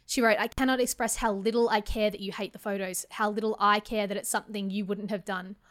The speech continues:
I lived it, I chose to do it, and more than anything, these photos aren't for anyone but the people who lived this or are,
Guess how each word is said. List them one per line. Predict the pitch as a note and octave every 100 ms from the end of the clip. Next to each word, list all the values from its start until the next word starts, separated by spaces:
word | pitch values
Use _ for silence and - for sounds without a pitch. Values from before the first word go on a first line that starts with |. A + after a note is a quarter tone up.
| _ -
I | F#3 G#3
lived | G#3 G3+ -
it, | A3 -
I | A3 G#3+
chose | - G#3+ -
to | G3+
do | G3+
it, | G3 -
and | A3 G#3+
more | G#3+
than | G#3 G3+
anything, | A3 B3 C4 B3+ B3
these | G#3+ -
photos | G#3+ G3+ G3
aren't | G#3 G#3
for | -
anyone | G#3+ A#3 A#3+ A#3+
but | B3
the |
people | G#3+ A3 G#3+
who | A3+ G3
lived | F#3 G3 -
this | A#3+ B3+ -
or | G3+
are, | F#3+ -